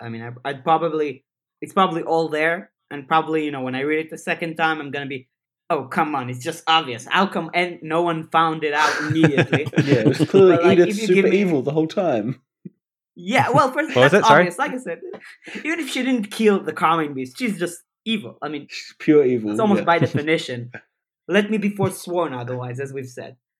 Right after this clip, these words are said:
Speaker 1: But, uh,
Speaker 2: <laughs>
Speaker 1: but yeah, but I feel like if I read it now, like, you know, even twenty times each chapter, I don't know that I would be able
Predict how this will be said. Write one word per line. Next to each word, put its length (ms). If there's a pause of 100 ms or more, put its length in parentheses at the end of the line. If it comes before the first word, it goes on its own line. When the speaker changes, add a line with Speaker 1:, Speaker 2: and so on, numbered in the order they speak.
(140)
Speaker 1:
But, 260
uh, 380 (400)
Speaker 2:
<laughs> 420
Speaker 1:
but 100 (120)
yeah, 360 (260)
but 140
I 140
feel 100
like 200
if 100
I 80
read 220
it 200
now, 280
like, 260
you 60
know, 160
even 320 (480)
twenty 260
times 300
each 160
chapter, 360
I 140
don't 240
know 160
that 140
I 120
would 240
be 120
able 280